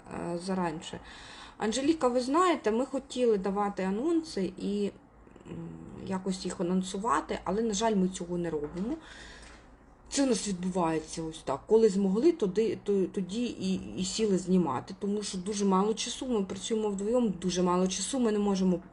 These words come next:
м, самі зрозуміти, в яку годину ми будемо це зробе-, робити, але у нас ефіри всі зберігаються на сторінці, ми їх не видаляємо нікуди. Тому, якщо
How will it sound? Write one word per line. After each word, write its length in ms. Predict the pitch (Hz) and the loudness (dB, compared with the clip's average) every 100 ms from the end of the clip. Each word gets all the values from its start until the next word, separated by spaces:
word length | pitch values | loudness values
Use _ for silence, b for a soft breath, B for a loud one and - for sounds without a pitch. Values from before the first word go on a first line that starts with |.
| - | -12
м, 260 | 143 175 - | -4 -4 -4
самі 480 | 190 190 185 170 | 0 4 4 4
зрозуміти, 560 | 151 180 175 226 320 196 | 0 -6 -2 -2 0 2
в 40 | |
яку 320 | 185 185 - 208 | 2 0 0 2
годину 400 | 185 214 254 226 | 4 2 2 2
ми 140 | 185 | 0
будемо 340 | 170 180 185 | 0 0 0
це 120 | 185 190 | 0 2
зробе-, 340 | 208 220 285 - - | 2 2 2 -2 -6
робити, 420 | 180 190 254 - | 0 2 2 2
але 200 | - 196 | 2 2
у 20 | 220 | 2
нас 240 | 208 202 | 0 -4
ефіри 340 | 190 220 214 | -6 2 4
всі 280 | 185 - - | 2 -4 -4
зберігаються 640 | 180 180 185 185 175 180 180 | -4 -2 0 0 -2 -2 -4
на 80 | |
сторінці, 520 | 185 - 214 302 - 190 | -4 -4 -2 -2 0 2
ми 120 | 190 | 0
їх 140 | 185 | 0
не 240 | 190 185 185 | 0 2 2
видаляємо 560 | 175 180 196 262 233 | 0 0 0 0 0
нікуди. 480 | 196 185 185 165 175 B B B B B B B - - - | 0 -2 -4 -6 -6 B B B B B B B -20 -20 -8
Тому, 400 | 180 190 214 220 | -2 2 2 2
якщо 680 | 185 185 - 202 196 185 | 0 -2 -2 0 2 0